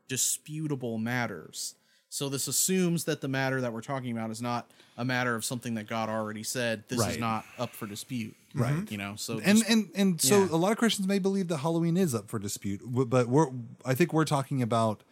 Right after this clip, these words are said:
Speaker 2: things that are glorifying to God.
Speaker 1: Yeah. Well, so, uh, my point would probably be that Halloween is up for dispute because
Speaker 2: I think
Speaker 1: it's
Speaker 2: it
Speaker 1: not
Speaker 2: is.
Speaker 1: something that God has said, "Don't celebrate Halloween."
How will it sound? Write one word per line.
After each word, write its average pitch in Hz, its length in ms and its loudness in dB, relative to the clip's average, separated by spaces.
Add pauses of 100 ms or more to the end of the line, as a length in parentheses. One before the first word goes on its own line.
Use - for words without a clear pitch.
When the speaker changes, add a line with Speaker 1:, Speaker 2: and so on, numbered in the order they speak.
(180)
Speaker 2:
things 139 200 2
that 123 80 4
are 117 80 2
glorifying 110 520 0
to 92 60 -8
God. 110 400 -12 (380)
Speaker 1:
Yeah. 135 280 -2 (240)
Well, 165 300 4
so, 151 480 0 (500)
uh, - 140 -20
my 175 240 2
point 147 320 -2
would 127 100 -6
probably 135 240 0
be 120 100 -4
that 113 160 -8
Halloween 117 720 -4 (180)
is 143 280 0
up 123 240 -8
for 123 100 -8
dispute 113 480 -8
because 110 160 0
Speaker 2:
I 170 40 4
think 190 160 2
Speaker 1:
it's 175 100 6
Speaker 2:
it 120 40 4
Speaker 1:
not 117 120 -2
Speaker 2:
is. - 60 -4
Speaker 1:
something 117 300 -6
that 107 120 -8
God 110 220 -6
has 107 100 -8
said, 101 300 -10
"Don't - 180 -14
celebrate 104 420 -10
Halloween." 120 480 -16